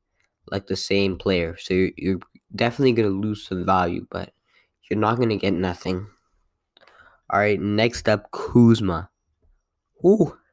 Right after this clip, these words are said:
Kuzma, Kuzma, Kuzma. Started off with a great thirty-six piece and a thirty-four piece going off for my fantasy.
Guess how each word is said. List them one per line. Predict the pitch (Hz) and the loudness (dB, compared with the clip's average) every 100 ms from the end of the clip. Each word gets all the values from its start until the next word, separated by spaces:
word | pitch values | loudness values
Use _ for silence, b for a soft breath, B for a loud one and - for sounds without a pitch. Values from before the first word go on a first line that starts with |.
| _ - | _ -20
Kuzma, | - - 131 139 127 101 | -10 0 2 2 -2 -6
Kuzma, | - 117 110 107 101 | -6 -8 -6 -8 -10
Kuzma. | 107 107 110 - 104 - _ _ _ _ _ _ | -10 -10 -10 -14 -14 -18 _ _ _ _ _ _
Started | - 117 127 | -4 0 2
off | 123 123 120 | 4 2 -2
with | 113 | -4
a | 101 | -6
great | 110 110 120 117 - - _ | -6 -2 0 -2 -8 -20 _
thirty-six | 117 117 113 - 120 117 | -2 -2 -4 -2 -4 -4
piece | - 110 113 - | -10 -8 -8 -10
and | 95 | -14
a | 98 | -14
thirty-four | - 95 95 - 110 113 | -8 -6 -6 -2 0 0
piece | - 113 113 | -2 -4 -4
going | - - 87 | -6 -4 -4
off | - 92 - | -2 -4 -2
for | 107 | -6
my | 98 98 _ | -6 -10 _
fantasy. | 98 110 110 107 - 107 110 117 | -6 -4 -6 -8 -6 -4 -4 -6